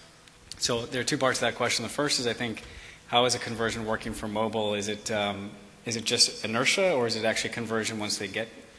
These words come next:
to the, to the site? I think if I'm catching that correctly, it's a little bit of both, right? So what we're seeing is that mobile shopping is incremental. It's filling a gap. Essentially, the device is there.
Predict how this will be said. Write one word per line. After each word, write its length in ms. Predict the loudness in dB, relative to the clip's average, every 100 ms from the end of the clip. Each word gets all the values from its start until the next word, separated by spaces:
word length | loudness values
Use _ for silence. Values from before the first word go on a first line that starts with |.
| -20 -16 -6
to 120 | -4
the, 260 | 0 0 0 -6 -12
to 100 | -2
the 60 |
site? 320 | 0 2 2
I 60 | 2
think 300 | -2 -6 -12 -16 -20 -20 -20 -20 -20 -14
if 100 | -6
I'm 60 | 0
catching 360 | 6 6 6
that 120 | 4 4
correctly, 300 | 2 2 0
it's 100 | 2
a 40 |
little 140 | 2
bit 80 | 2
of 60 | 2
both, 480 | 0 -2 -8 -10 -2
right? 160 | 0
So 160 | 2 2
what 80 | 4
we're 80 |
seeing 260 | 4 4 4
is 160 | 2 4
that 240 | 4 4 -4 -14 -16 -18 -16 -6
mobile 360 | 2 4 4 4
shopping 800 | 6 6 2 2 2 2 0 -4
is 200 | -2 0
incremental. 680 | 0 -2 -2 -2 -2 -4 -6 -12 -18 -12 -4
It's 180 | -2
filling 280 | 0 2 2
a 60 | 2
gap. 420 | 4 4 4 -2 -10
Essentially, 440 | -4 -2 -2 -4
the 60 | -2
device 560 | -2 2 4 4 4 0
is 140 | -2
there. 500 | 4 6 6 4 -2